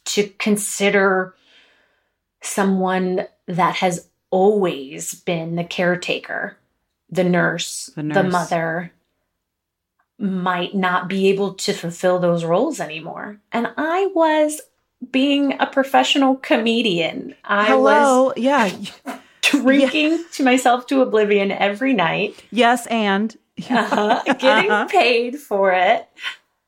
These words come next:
Speaker 1: Living the life. And I, I don't, you know, of course, suicide, like they say, everyone's trying to look for something to blame.
Speaker 2: Mm-hmm.
Speaker 1: You know, heart attack.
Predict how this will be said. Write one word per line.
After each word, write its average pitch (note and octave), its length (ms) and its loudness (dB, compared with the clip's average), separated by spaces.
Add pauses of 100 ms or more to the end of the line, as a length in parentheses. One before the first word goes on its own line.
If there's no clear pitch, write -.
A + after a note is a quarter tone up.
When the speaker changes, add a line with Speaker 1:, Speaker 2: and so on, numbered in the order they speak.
(480)
Speaker 1:
Living B3 580 2
the C4+ 80 4
life. - 880 -2 (1300)
And C#4+ 160 0
I, D4+ 280 0
I D4 120 0
don't, E4 240 -2 (220)
you C4+ 120 4
know, F#3 360 0 (120)
of - 160 -4
course, - 420 -4
suicide, F3+ 600 -6
like F3 240 -14
they F3+ 100 -4
say, - 600 -8
everyone's F3 640 -6
trying E3 220 -8
to D#3+ 80 -6
look F3 220 -2
for - 380 -14
something D#3+ 440 -8
to D#3+ 60 -14
blame. - 540 -14 (120)
Speaker 2:
Mm-hmm. D#3 420 -8 (800)
Speaker 1:
You F3 80 -4
know, D3+ 100 -10
heart F#3+ 280 -2
attack. - 540 -2